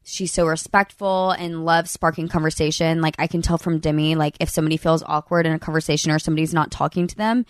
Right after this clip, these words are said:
Demi's the one who gets up, goes out of her way, and says something to people. And you don't pick that stuff up on T V. And it's very important 'cause I'm, I'm like that. But, like, especially you, the fact that you're branded a little bit opposite of,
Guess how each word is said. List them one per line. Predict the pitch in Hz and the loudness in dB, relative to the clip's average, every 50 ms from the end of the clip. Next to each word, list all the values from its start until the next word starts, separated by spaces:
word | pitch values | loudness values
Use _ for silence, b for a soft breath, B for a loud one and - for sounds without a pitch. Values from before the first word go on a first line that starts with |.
| B B B B B | B B B B B
Demi's | - 190 180 185 185 175 | -2 0 2 2 0 0
the | - 175 | -2 -4
one | 165 165 | -2 0
who | 175 175 165 | 2 2 0
gets | 160 - 170 160 - - | 2 2 0 0 0 -2
up, | 151 - - | -6 -4 -2
goes | 170 165 160 - | -2 -2 0 2
out | 156 151 | 0 2
of | 151 | 2
her | 156 151 | 0 2
way, | 151 151 147 143 139 127 | 2 2 2 2 2 0
and | 139 - | -2 -2
says | - 165 147 - | -2 -2 -2 0
something | - 147 - - 151 151 | 0 -4 -2 0 0 0
to | 156 | 0
people. | - 165 - - 160 151 | -2 -4 -2 0 0 2
And | - 180 185 180 | 2 2 0 2
you | 220 | 2
don't | 262 262 - - | 0 0 0 -2
pick | - - 170 - - | -2 0 0 0 2
that | - 165 156 - | 2 2 2 2
stuff | - - 165 160 - | -2 -4 -4 0 0
up | 170 165 - | 0 0 0
on | 160 151 156 | -2 -2 -2
T | - - - | -4 -6 -8
V. | - - 58 - - B B B B B B | -8 -8 -10 -10 -12 B B B B B B
And | - 190 | -2 0
it's | 180 - | 0 0
very | - - 180 180 175 160 | 0 0 0 2 2 2
important | 156 156 - 175 160 151 - | 0 0 0 0 0 0 -2
'cause | - 175 151 - - | -4 -8 -10 -4 0
I'm, | 180 170 151 - - B B B B B - | 2 2 2 0 -4 B B B B B -4
I'm | - 160 175 180 | -2 0 0 2
like | 185 185 190 - | 0 0 0 2
that. | - 214 214 226 240 - _ _ _ _ - | 2 2 2 2 0 -4 _ _ _ _ 0
But, | 175 151 - | 0 2 2
like, | 165 160 - | 0 0 0
especially | 165 165 - - - - - - 160 165 - - 180 170 | 0 -2 -2 -2 -6 -2 0 2 2 2 0 -2 -2 -2
you, | 160 151 151 151 151 160 170 | 0 0 2 2 2 2 0
the | 165 160 | -2 -4
fact | - - 151 151 156 - | -2 0 0 0 0 -2
that | - - | -8 -8
you're | 160 160 151 151 151 147 151 156 - _ _ _ _ _ _ _ _ _ | -4 -2 0 2 2 0 -2 -4 -8 _ _ _ _ _ _ _ _ _
branded | 180 165 156 156 160 160 156 156 - | -2 -2 -2 0 0 -2 -2 -2 -2
a | 165 | -2
little | 156 156 156 151 | -2 -2 -2 0
bit | - 147 - - _ _ _ _ _ _ _ _ _ _ _ _ | -2 -2 -4 -6 _ _ _ _ _ _ _ _ _ _ _ _
opposite | 147 143 143 - 175 160 - 190 190 202 196 - | 0 0 0 -2 -6 -6 0 2 4 4 4 2
of, | - 175 | -2 -2